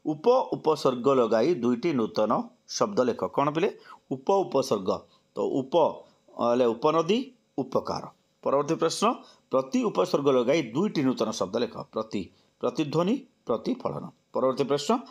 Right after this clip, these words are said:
ହାର ଶବ୍ଦରେ ଉପସର୍ଗ ବ୍ୟବହାର କରି ଦୁଇଟି ନୂତନ ଶବ୍ଦ ଲେଖ। କୋଉଟା? ହାର ଶବ୍ଦ। ତ ହାର ପରି, ଆ, ମାନେ ପରି ଯୁକ୍ତ ହାର,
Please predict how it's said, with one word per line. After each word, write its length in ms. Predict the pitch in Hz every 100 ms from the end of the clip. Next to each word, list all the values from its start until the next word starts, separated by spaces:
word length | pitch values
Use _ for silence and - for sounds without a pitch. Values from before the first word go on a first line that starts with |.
| - - -
ହାର 220 | 135 202
ଶବ୍ଦରେ 380 | 202 220 175 190
ଉପସର୍ଗ 480 | 151 160 151 143 131
ବ୍ୟବହାର 320 | 117 117 110
କରି 200 | - 131
ଦୁଇଟି 340 | 139 117 123
ନୂତନ 360 | 117 104 127 120
ଶବ୍ଦ 260 | 120 90 123
ଲେଖ। 220 | 131 -
କୋଉଟା? 420 | - 151 165 233 - _ -
ହାର 200 | 143 160
ଶବ୍ଦ। 360 | - - 98 110 _ _ -
ତ 40 |
ହାର 400 | 110 113 135 160
ପରି, 420 | - 117 175 240 - _ _ 113
ଆ, 320 | 113 110 -
ମାନେ 180 | 110 120
ପରି 440 | 117 107 135 190 180
ଯୁକ୍ତ 200 | 113 -
ହାର, 260 | 107 117